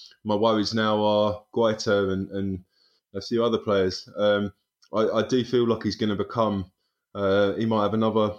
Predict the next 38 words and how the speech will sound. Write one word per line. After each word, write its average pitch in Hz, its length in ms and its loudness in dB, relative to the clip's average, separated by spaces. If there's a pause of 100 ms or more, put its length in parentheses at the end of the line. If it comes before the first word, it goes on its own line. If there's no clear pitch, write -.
six, - 340 -2
seven, 113 260 0
eight 113 160 0
years 110 300 0
at - 100 -4
Palace, 101 580 -4
um, 101 320 0 (300)
and 104 100 0
he 104 220 2 (140)
could 123 160 -6
become 107 420 -2
one 113 140 2
of 104 160 -4
the, 107 260 0 (380)
the 117 360 2 (680)
most 117 320 -2
important 107 600 -2
one 107 320 0
player, 104 500 2
one 127 260 2
club 117 320 0 (140)
players 98 640 0 (100)
in 110 160 0
history, 101 480 -2
you 98 80 -4
know, 95 200 0
up 113 200 -2
there 107 160 2
with 101 120 0
Le 104 60 -2
Tissier, 101 580 0 (500)
um, 95 360 -2 (140)
perhaps - 240 -2
even 104 220 0
surpassing 104 500 -2
him 92 120 -2
as 98 280 -2
just - 360 -4